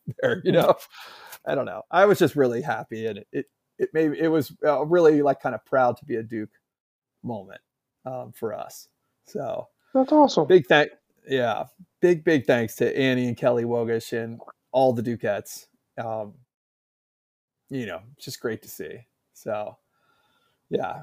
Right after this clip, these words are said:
Speaker 1: it was really fun. And I just, Rob, I cannot tell you, like, the arena, <laughs> it is, like, night and day from the Convo.
Speaker 2: From the Convo?
Speaker 1: I mean,
Speaker 2: Oh.
Speaker 1: God love the Convo, but, like,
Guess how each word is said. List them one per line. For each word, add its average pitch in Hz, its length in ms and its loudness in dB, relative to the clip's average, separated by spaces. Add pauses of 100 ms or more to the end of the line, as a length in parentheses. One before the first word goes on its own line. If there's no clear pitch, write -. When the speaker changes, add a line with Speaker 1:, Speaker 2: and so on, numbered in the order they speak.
Speaker 1:
it 170 60 0
was 190 200 6
really 156 380 4
fun. 107 260 -2
And 185 220 4
I 175 160 6
just, 156 240 -4
Rob, 156 320 6
I 135 120 0
cannot 147 840 -6
tell 120 200 -2
you, 117 220 -12 (400)
like, 131 220 -10
the - 160 -8
arena, 135 560 0 (140)
<laughs> - 160 -14
it 233 120 0
is, 262 300 0
like, - 180 -6
night 147 480 0
and 143 180 -4
day 123 460 -4 (680)
from 156 480 -4 (240)
the 135 60 -8
Convo. 113 500 -6
Speaker 2:
From 160 100 -2
the 147 60 -6
Convo? 156 480 2
Speaker 1:
I - 20 4
mean, 160 300 0 (440)
Speaker 2:
Oh. 180 120 4 (100)
Speaker 1:
God 220 240 6
love 160 220 6
the 123 80 -2
Convo, 120 500 -2
but, 135 180 0
like, 131 320 0